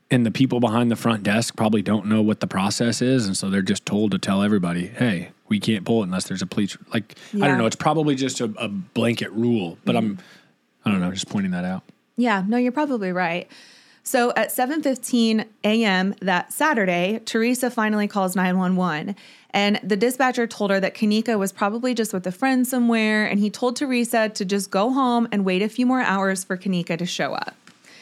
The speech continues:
Speaker 2: By twelve forty-six P M, Kanika still hadn't shown up, and police finally made their missing persons report.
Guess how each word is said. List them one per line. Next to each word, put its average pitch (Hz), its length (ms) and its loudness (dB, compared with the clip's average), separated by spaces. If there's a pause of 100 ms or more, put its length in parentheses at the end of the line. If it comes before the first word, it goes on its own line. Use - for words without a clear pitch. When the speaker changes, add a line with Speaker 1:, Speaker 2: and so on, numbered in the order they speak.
(720)
Speaker 2:
By 214 200 2
twelve 247 320 0
forty-six 285 560 -2
P 208 200 2
M, 175 440 0
Kanika 196 640 0
still 175 380 -2
hadn't 185 280 0
shown 196 240 0
up, 202 200 0 (100)
and 196 160 0
police 226 400 0
finally 254 420 2
made 214 220 2
their 208 100 2
missing 190 320 0
persons 180 400 -2
report. 165 480 -4